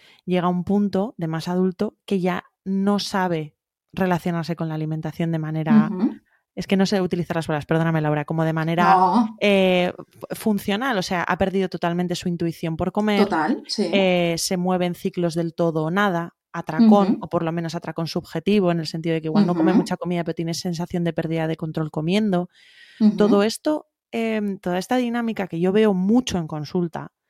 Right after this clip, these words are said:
Speaker 1: claro, yo no
Speaker 2: Sí.
Speaker 1: sé, no, no, muchas veces no viene con diagnóstico y yo no soy quien para diagnosticar, pero esto se ve mucho. Y esto yo siempre se
Speaker 2: Ujú.
Speaker 1: lo achaco mucho a la cultura de dieta e intentar utilizar una metodología de dieta, de normas alimentarias,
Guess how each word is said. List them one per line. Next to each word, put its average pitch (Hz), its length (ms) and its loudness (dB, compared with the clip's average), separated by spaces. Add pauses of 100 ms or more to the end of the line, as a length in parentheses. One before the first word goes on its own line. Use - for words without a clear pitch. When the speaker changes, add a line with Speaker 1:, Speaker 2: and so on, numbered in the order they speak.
(220)
Speaker 1:
claro, 180 160 2
yo 175 100 2
no 185 80 -2
Speaker 2:
Sí. 220 80 2
Speaker 1:
sé, 180 140 2
no, 175 240 -2
no, 185 100 0
muchas 180 260 -2
veces 185 200 0
no 180 100 0
viene 180 180 0
con 175 140 -4
diagnóstico 170 460 -4
y 160 60 -4
yo 160 100 -2
no 160 80 -2
soy 170 120 -2
quien 165 160 -4
para 165 200 -4
diagnosticar, 165 680 -4 (300)
pero 196 120 -4
esto 202 140 -6
se 226 160 -2
ve 196 140 2
mucho. 196 540 -4 (400)
Y 196 80 2
esto 196 160 2
yo 226 120 4
siempre 233 220 4
se 220 60 6
Speaker 2:
Ujú. 196 60 2
Speaker 1:
lo 185 40 0
achaco 196 300 0
mucho 202 420 0
a 185 140 0
la 170 100 0
cultura 180 420 0
de 190 140 0
dieta 196 320 0
e 185 40 0
intentar 170 560 -2 (340)
utilizar 185 520 -2
una 175 140 0
metodología 185 580 2
de 165 140 0
dieta, 180 320 2
de 156 100 -2
normas 185 320 0
alimentarias, 190 800 -2